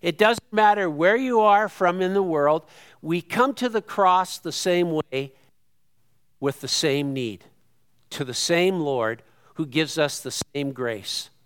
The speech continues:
We come to the foot of cross because we are all sinners saved by the same grace of our Lord Jesus Christ, and communion acknowledges the wondrous work of the Lord Jesus Christ on the cross on our behalf.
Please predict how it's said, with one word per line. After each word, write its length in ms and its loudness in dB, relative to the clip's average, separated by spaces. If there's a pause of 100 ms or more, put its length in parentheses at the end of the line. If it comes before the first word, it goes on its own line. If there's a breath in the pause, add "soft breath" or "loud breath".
(1400)
We 120 -6
come 320 0
to 100 -2
the 120 -2
foot 240 0
of 140 -2
cross 400 0
because 720 0 (140 soft breath)
we 160 -4
are 160 0
all 240 4
sinners 600 -2 (240 soft breath)
saved 540 -2
by 140 2
the 120 -8
same 420 -2
grace 400 -4
of 120 -8
our 160 -2
Lord 280 -2
Jesus 420 -12
Christ, 420 -4 (320 loud breath)
and 200 -4
communion 840 -2
acknowledges 800 -2
the 100 -4
wondrous 680 -4
work 360 -4
of 80 -12
the 120 -8
Lord 300 -4
Jesus 160 -12 (300)
Christ 440 -10 (500 soft breath)
on 220 6
the 100 2
cross 560 0
on 100 -2
our 120 0
behalf. 680 -4